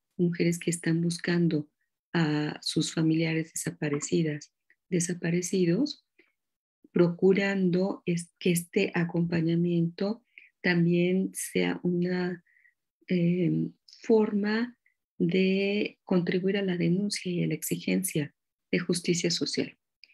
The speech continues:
Entonces es a eso a lo que me refiero cuando hablo de práctica. No sé si estos ejemplos ilustran de mejor manera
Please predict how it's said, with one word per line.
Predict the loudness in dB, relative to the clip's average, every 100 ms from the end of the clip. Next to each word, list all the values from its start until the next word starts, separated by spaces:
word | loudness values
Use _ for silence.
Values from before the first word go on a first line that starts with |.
| _
Entonces | -6 -2 0 2 2 4
es | 2
a | 2
eso | 2 2 2 2
a |
lo | 0
que | 0
me | -2
refiero | -2 -2 -4 -2
cuando | -2 0
hablo | 0 -2
de | -4
práctica. | -6 -4 -4 -4 -16 -18 -14 -14 _ _ _ _ _ _ _ _ _ _ _ _ _ _ _ _
No | -2 0
sé | 0 -2
si | 0 2 4
estos | 2 0 -4 -4
ejemplos | -4 -4 0 -2 -2 -4 -2
ilustran | 0 0 0 -2 0
de | 0
mejor | 0 -2 -4 -2
manera | -2 0 -2 -2 -6